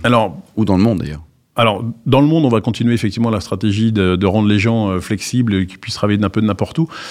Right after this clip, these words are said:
Speaker 1: On va beaucoup investir sur tout ce qui est, euh, ce qu'on appelle analytics, euh, donc tout ce qui est en fait le machine learning.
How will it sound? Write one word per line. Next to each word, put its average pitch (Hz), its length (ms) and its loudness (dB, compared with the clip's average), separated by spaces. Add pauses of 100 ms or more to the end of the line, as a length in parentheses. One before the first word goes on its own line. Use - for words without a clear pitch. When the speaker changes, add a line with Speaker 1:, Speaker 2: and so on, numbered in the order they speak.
(160)
Speaker 1:
On 110 60 4
va 127 100 6
beaucoup 135 240 2
investir 139 460 2
sur 113 180 -2
tout 135 140 -2
ce - 100 0
qui 120 160 2
est, 113 40 2
euh, 101 280 2
ce 92 80 -6
qu'on 113 80 0
appelle 113 220 2
analytics, 113 480 2 (320)
euh, 95 560 2
donc 98 160 0
tout - 100 -6
ce - 80 -2
qui - 100 -2
est 117 40 2
en 110 60 0
fait 110 220 0
le 104 80 2
machine 107 320 2
learning. 113 440 2